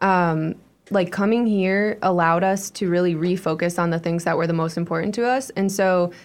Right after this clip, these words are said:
instead of hustling around New York for music videos just to pay our rent, um, and to, you know, I mean, like, our rent and food and everything was expensive. It was like coming here and sort of reevaluating our lifestyle. We were able to really focus on things that were important to us, like script writing. Like, we were doing a lot more of that, and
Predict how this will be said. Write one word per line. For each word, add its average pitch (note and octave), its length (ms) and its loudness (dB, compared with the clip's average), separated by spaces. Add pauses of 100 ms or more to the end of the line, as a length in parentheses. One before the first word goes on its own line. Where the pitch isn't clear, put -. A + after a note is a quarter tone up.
(220)
instead G3 440 0
of F#3+ 200 2
hustling G3 400 0
around F3 240 2
New F3 80 2
York F3 320 0
for E3+ 260 0
music F3 300 -2
videos E3+ 360 0
just F3 200 -4
to F3 60 -4
pay F#3 140 -2
our D#3 160 2
rent, F3 420 0 (460)
um, E3+ 420 2
and F3 220 0
to, - 200 -4
you A#3 80 2
know, D3+ 60 0
I D#3+ 140 2
mean, E3 160 0
like, D#3 260 0
our D3+ 240 -2 (220)
rent E3 320 0
and E3+ 140 -2
food E3+ 280 0
and E3+ 100 -2
everything E3+ 340 0
was D#3+ 140 -4
expensive. F#3 520 0
It D#3 80 -2
was F3 100 0
like F#3 240 0 (160)
coming G#3+ 260 0
here F#3+ 280 2
and F3 120 0
sort F3 140 0
of E3+ 160 0
reevaluating E3+ 800 2
our D#3+ 140 0
lifestyle. E3 600 0 (240)
We F#3+ 140 0
were F#3 60 4
able F#3 300 0
to G3 120 -2
really F3 240 0
focus F3 400 -2
on E3 380 0
things F3+ 300 -2
that E3 280 0
were E3+ 160 0
important E3+ 360 -2
to F3+ 80 -2
us, E3 160 -2
like E3 180 -6
script A3+ 280 -4
writing. E3 460 0
Like, E3 180 -4
we F3 140 -2
were E3 100 -2
doing E3 220 -2
a D#3+ 40 -4
lot E3+ 220 0
more E3+ 160 -2
of F3 120 -4
that, F#3 360 2
and F3 240 -2